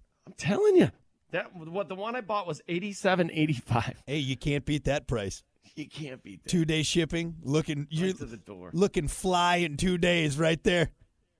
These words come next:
Speaker 1: You know? Here's another thing.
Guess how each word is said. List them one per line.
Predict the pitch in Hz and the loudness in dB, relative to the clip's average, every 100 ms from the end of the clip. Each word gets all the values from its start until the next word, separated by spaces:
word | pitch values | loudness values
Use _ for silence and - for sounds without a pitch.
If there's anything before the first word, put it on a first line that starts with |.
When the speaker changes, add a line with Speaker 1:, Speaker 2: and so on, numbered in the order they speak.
| 107 | -14
Speaker 1:
You | 123 | -12
know? | 147 170 175 - _ _ _ _ _ _ _ _ _ _ _ _ _ _ _ | -10 -10 -10 -12 _ _ _ _ _ _ _ _ _ _ _ _ _ _ _
Here's | 180 156 | -4 0
another | 147 156 220 | 2 4 4
thing. | 196 131 | 2 -2